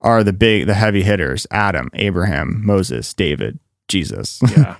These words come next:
Speaker 1: humanity. And so, uh, if we look back to Adam, um, part of the mandate given to him as someone made in God's image, uh, was to,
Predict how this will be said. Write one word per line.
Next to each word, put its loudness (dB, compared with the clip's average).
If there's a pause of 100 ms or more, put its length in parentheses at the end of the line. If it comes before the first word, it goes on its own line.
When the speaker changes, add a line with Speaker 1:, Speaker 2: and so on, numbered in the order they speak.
Speaker 1:
humanity. -2 (460)
And 4
so, 6
uh, 4
if 0
we 4
look 0
back -2
to -4
Adam, 2 (180)
um, 0 (260)
part 4
of 4 (120)
the 4
mandate 2
given 0
to -6
him 0
as -2
someone 0
made -2
in -2
God's -2
image, -2 (1000)
uh, 2
was 2
to, 2